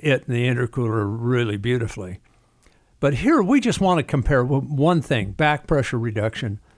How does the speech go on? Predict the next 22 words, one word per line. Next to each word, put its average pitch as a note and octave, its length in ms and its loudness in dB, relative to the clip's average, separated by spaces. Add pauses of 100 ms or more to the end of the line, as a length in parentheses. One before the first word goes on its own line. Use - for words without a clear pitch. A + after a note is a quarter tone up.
(520)
with B2+ 180 0
stock B2 560 0
back G2 260 -6
pressure - 460 -14 (320)
on A#2+ 160 0
the A2+ 80 -6
same C#3+ 380 2
engine, A#2+ 280 0
on A2 160 0
the G#2+ 80 -6
same C3 380 0
day, A2 280 0
with G#2 240 -4
the G#2 100 -8
same C3 360 0
dyno, G2+ 360 -2
with G2+ 260 -8
the - 80 -18
same D3 360 2
s-, - 180 -6 (260)
test - 420 0 (280)
methods. - 560 -2